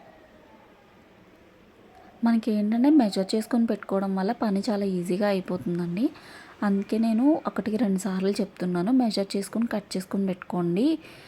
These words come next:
అని చెప్పేసి. పని ఫాస్ట్గా అవుతుందనే ఒక ఉద్దేశం అంతే తప్ప వేరే ఏం కాదండి. And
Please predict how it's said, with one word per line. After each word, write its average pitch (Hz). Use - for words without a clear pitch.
అని 208
చెప్పేసి. 185
పని 202
ఫాస్ట్గా 196
అవుతుందనే 185
ఒక 180
ఉద్దేశం 180
అంతే 175
తప్ప 190
వేరే 226
ఏం 190
కాదండి. 180
And 226